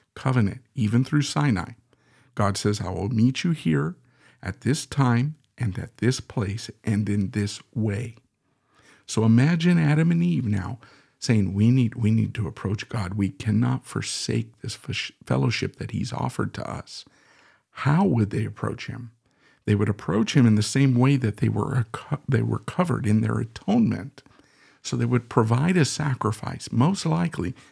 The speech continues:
there at the entrance of the Garden of Eden. Wow. If that doesn't, if that doesn't kind of float your boat, I don't know what will, folks.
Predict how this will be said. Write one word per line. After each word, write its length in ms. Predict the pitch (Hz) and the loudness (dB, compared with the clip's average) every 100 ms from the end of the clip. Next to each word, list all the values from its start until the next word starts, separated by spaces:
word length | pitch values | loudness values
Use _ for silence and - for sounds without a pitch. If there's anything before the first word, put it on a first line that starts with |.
| _ | _
there 520 | 101 98 107 151 185 - | -2 2 4 4 0 -2
at 240 | - 117 - | -2 -2 -2
the 220 | - - _ | -8 -8 _
entrance 800 | 117 147 - - 87 92 - - - _ _ _ _ | 4 4 2 -2 0 -2 -4 -12 -14 _ _ _ _
of 280 | - 95 104 | -2 -2 -2
the 100 | 101 | -4
Garden 580 | 101 104 117 127 139 135 _ _ - | -2 0 2 4 2 -2 _ _ -4
of 240 | 127 104 - | -4 -4 -2
Eden. 440 | 104 101 - - - _ _ _ _ _ _ _ _ _ _ _ _ _ _ _ _ | 2 2 0 -6 -10 _ _ _ _ _ _ _ _ _ _ _ _ _ _ _ _
Wow. 360 | - 104 - - _ _ _ _ _ _ _ _ - | -6 -4 -6 -10 _ _ _ _ _ _ _ _ -8
If 140 | 110 - | -6 -2
that 200 | 107 120 | -2 2
doesn't, 440 | 135 120 123 - - - | 2 4 2 0 -8 -6
if 200 | 98 - | -6 -2
that 260 | 104 113 123 | -2 0 2
doesn't 440 | 117 110 107 - | 2 2 0 -2
kind 220 | - 120 | -2 0
of 60 | 113 | 0
float 340 | - 120 113 | 0 0 0
your 60 | 101 | -4
boat, 400 | 113 113 135 - _ | 0 -2 -2 -6 _
I 80 | 131 | -4
don't 200 | 110 95 | -2 0
know 100 | 110 | 2
what 260 | 120 131 | 2 -2
will, 280 | 131 175 185 | -2 -2 -2
folks. 500 | - 123 117 - - | -2 -4 -4 -8 -20